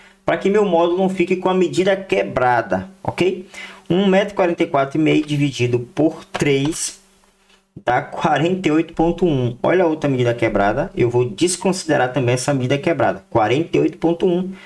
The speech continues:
eu vou considerar quarenta e oito vezes duas,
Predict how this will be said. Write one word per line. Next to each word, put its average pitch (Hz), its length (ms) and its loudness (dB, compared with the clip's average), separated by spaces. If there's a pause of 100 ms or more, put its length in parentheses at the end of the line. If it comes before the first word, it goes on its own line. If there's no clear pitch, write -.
(240)
eu 135 100 0
vou 143 100 0
considerar 143 420 0
quarenta 135 400 0
e 151 40 2
oito 135 320 0
vezes 170 320 2
duas, 165 440 0